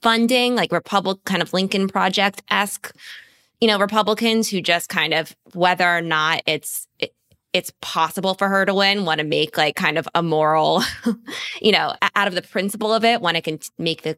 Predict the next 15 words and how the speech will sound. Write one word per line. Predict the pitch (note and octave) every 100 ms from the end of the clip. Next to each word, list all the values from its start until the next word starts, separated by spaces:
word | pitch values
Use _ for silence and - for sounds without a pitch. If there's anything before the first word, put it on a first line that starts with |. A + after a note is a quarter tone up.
| _
primary | - E3 E3 D#3+ D#3
continue. | F#3 G3 A3 D4
Because | C#4+ E4 -
arguably, | - F#4 D4+ A3+ F3 D#3+ D#3 - - -
you | A3+
could | B3 D4
say | G#3
that, | E3+ D3+ -
I | F3
mean, | D#3
the | D#3
primary | F3+ E3 D#3 D3+ C#3+ D3 - _ _ _ _ -
is | E3+
already | C#3+ F3 E3 - D2
over, | E2 - C#2 D3